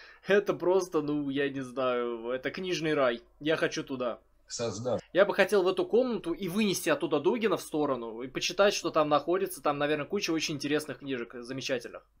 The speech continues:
Speaker 2: Такой, э, конец человеческой жизни на Земле для освобождения подземного ядра,
Speaker 1: А, да,
Speaker 2: которое
Speaker 1: мне Марго так и скажет, ещё скажет, что я долбоёб сверху, друзья. Вот, вот как будет, понимаете, вот что будет. А,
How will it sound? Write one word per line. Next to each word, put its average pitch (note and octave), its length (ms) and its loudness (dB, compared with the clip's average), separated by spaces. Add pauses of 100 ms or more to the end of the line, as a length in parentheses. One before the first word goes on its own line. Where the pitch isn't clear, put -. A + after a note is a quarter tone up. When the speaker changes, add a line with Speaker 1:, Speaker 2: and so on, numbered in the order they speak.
(440)
Speaker 2:
Такой, F#2+ 540 -4
э, F#2 400 -8
конец - 840 -2
человеческой A2 680 -4
жизни G2+ 340 -4
на G#2 120 -6
Земле C#3+ 340 -4
для D3 180 -2
освобождения F#2+ 1000 -8 (720)
подземного F#2+ 600 -6
ядра, G2+ 520 -2
Speaker 1:
А, B2 100 -2
да, B2 220 6
Speaker 2:
которое C#3+ 100 10 (100)
Speaker 1:
мне G#3 200 6
Марго G3 320 8
так F#3 200 6
и F3+ 60 4
скажет, F#3 380 4
ещё F#3+ 180 0
скажет, G3+ 220 4
что F3+ 100 2
я E3 60 4
долбоёб D3+ 480 4
сверху, B2 360 -4
друзья. A2+ 360 -4
Вот, D3+ 200 4
вот F#3+ 140 8
как C3+ 200 4
будет, B2+ 340 0
понимаете, C#3 340 0
вот D3+ 140 2
что B2 180 -6
будет. G#2+ 320 -8 (760)
А, A#2 600 -2